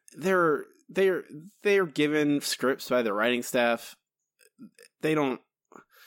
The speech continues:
you know, what are they gonna do? They're gonna, they're tennis players. They're not gonna try and, like, "No, I need to fix this episode of The Simpsons." Obviously, they don't know what they're doing. They're, they're, like, they're in and out. You know, li-,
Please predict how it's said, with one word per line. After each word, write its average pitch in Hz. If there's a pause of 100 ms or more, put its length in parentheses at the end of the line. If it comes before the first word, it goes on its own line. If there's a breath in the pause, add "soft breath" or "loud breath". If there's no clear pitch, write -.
(760 soft breath)
you 175
know, 170
what 185
are 185
they 165
gonna 113
do? 92
They're 135
gonna, 147
they're 170
tennis 143
players. 107
They're 170
not 165
gonna 143
try 135
and, 123
like, 113
"No, 156
I 151
need 160
to 131
fix -
this 127
episode 120
of 104
The 101
Simpsons." 104
Obviously, 113
they 110
don't 107
know 104
what 98
they're 104
doing. 95 (280 loud breath)
They're, 175
they're, 170
like, 147
they're 165
in 156
and 123
out. 92
You 147
know, 135
li-, 214